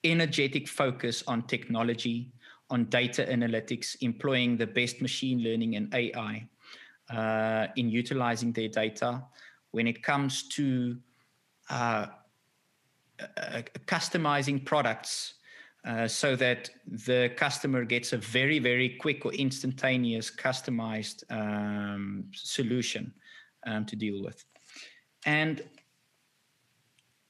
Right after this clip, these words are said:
uh, it's, it's still coming from a very low base. If we quickly look at the, the banking environment in, in S A,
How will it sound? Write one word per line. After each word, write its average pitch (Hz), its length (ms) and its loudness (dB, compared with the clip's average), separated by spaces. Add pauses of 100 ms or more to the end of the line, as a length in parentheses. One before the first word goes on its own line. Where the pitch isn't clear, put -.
(180)
uh, - 240 -4 (260)
it's, 165 320 0
it's 175 160 0
still 262 320 2
coming 190 360 2
from 160 200 0
a 147 80 4
very 139 320 6
low 135 280 6
base. 117 560 0 (680)
If - 80 -2
we 160 80 2
quickly 196 400 2
look 156 260 4
at 147 200 2
the, 131 460 6 (1300)
the 139 200 4
banking 160 420 4
environment 123 680 6
in, 110 240 2
in 110 260 0
S 120 240 0
A, 113 240 0